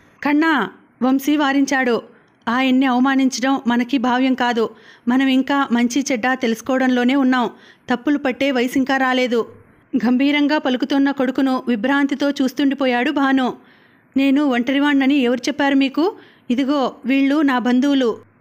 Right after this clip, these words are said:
సఖులు, సహోదరులు," అంటూ ఒక్కో స్నేహితుడి భుజం ఆప్యాయంగా తడుతూ అన్నాడు వంశీ. "నాకున్నంత బలగం ఎవరికీ లేదు.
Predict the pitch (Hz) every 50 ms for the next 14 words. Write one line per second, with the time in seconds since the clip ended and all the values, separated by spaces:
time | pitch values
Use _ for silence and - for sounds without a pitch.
0 | _ _ - - - 254 254 - 294 302 294 277 247 220 - - - - - 254
1 | 262 262 285 302 277 311 262 269 269 254 226 - - - - - - - _ 277
2 | 302 311 - 311 302 294 247 - 262 254 - - 302 302 302 - 277 269 277 285
3 | 285 262 - 294 226 247 226 233 277 277 277 277 240 240 247 247 269 277 277 269
4 | 269 269 262 285 277 269 247 233 247 240 277 277 277 262 254 254 254 254 247 285
5 | 320 311 277 262 262 - 277 254 202 - - - _ _ _ _ - _ _ _
6 | _ 262 277 294 285 285 277 269 269 262 262 285 247 240 240 254 247 269 277 285
7 | - - 247 240 247 254 254 311 311 294 269 269 247 262 233 226